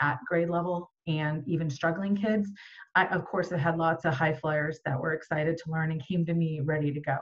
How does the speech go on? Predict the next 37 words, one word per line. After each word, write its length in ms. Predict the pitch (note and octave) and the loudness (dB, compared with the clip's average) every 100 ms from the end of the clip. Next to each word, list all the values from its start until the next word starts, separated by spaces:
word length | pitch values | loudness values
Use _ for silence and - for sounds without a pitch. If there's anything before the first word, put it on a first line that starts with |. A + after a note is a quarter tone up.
| - | -8
So 260 | - F#3+ F3 - - - | 2 2 2 -2 -2 8
I'm 60 | |
gonna 120 | B3 B3+ | 10 10
share 260 | C4+ C4+ | 8 8
with 220 | B3+ B3 | 8 6
you 200 | A#3+ A3+ | 6 6
some, 340 | A3+ A3 F3 - | 4 4 4 2
some 240 | - F3 | 0 -2
tips 300 | - C4+ C#4 - | 4 4 6 4
that 100 | F#3+ | 4
I 100 | G3 | 4
hope 300 | G3+ G3 F#3 | 2 0 0
will 160 | D3+ | -2
help 300 | - G#3+ G#3 G#3+ | 0 2 2 2
you 320 | G#3+ A3 A3+ - - | 2 2 -2 -8 -6
navigate 680 | F#3 F#3 F#3+ F#3+ F3 E3+ E3 | 0 2 2 2 4 4 2
the 60 | E3 | 0
library's 540 | E3 E3 E3+ D#3+ D#3 | 4 4 4 2 2
offerings 600 | - D#3 C3 D#3 D3+ C3+ - | 0 -2 -2 -4 -4 -6 -6
to 60 | D3 | -2
you. 140 | A#2+ - - _ _ - - - - | 0 -2 -10 _ _ -20 -18 -18 -18
So 500 | - A#3+ G#3 G3+ - | 4 8 8 6 4
the 80 | G3+ | 2
first 260 | G3+ D4 - | 6 4 6
thing 160 | C4 | 8
that 100 | A#3+ | 10
I 80 | G3+ | 8
wanna 300 | G3 F3+ F3 | 8 4 2
tell 220 | F3 E3+ | 2 2
you 200 | E3+ E3 | 4 4
is, 320 | E3 F3+ E3+ E3+ - - - | 4 4 2 0 -12 -12 2
um, 340 | G3 F3+ D3+ - _ - | 4 6 2 -2 _ 2
you 180 | G3+ A#3+ | 8 10
need 180 | D4 C4+ | 10 8
to 80 | |
remember 520 | A3 F#3+ E3+ F3+ G3 G3+ | 6 6 4 4 4 4
that 180 | F3 | 2